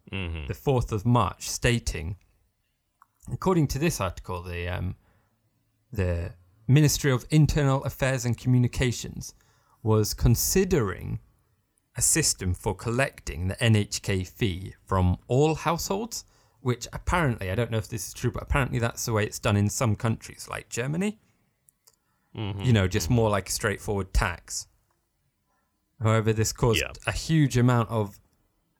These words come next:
Speaker 2: you know, sort of resistance or uproar on social media and things, and people saying they didn't want that, and they don't watch N H K anyway, so why should they pay?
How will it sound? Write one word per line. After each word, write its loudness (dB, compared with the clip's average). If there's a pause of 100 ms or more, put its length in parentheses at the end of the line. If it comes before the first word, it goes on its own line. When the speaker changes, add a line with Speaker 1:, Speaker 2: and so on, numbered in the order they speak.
Speaker 2:
you 4
know, 4
sort -4
of -10 (600)
resistance 0
or -2
uproar -2
on 0 (1000)
social 0
media 2
and 0
things, 0
and -4
people -2
saying 0
they 0
didn't 0
want 0
that, -2
and -10
they -4
don't -2
watch -4
N 2
H -4
K -2
anyway, 0
so -10
why -6
should -14
they -12
pay? -4